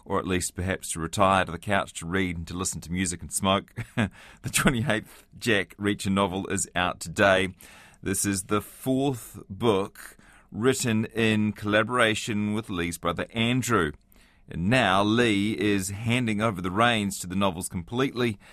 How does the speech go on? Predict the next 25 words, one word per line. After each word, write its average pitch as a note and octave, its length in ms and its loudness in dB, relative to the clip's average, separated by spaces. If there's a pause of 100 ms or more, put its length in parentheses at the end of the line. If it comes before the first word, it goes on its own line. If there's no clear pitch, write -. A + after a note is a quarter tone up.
(320)
but - 160 -6
not G2+ 240 -2
before G2 440 -4
a F#2 60 -2
return F#2 460 0
to D#2+ 100 -10
Jack F2+ 240 -4
Reacher's F2 400 -4
roots - 540 -2
as F#2 180 -4
a F2+ 60 -4
military F#2 400 -2
police F#2 340 -4
officer G2+ 420 -2 (240)
working G2 300 -2
to F2 100 -6
solve A#2 480 2
a F2 60 -4
series F#2 380 0
of A2 100 -4
murders A2 760 2
in F#2+ 180 0
the F2 80 0
latest F#2 400 0
book, - 240 -4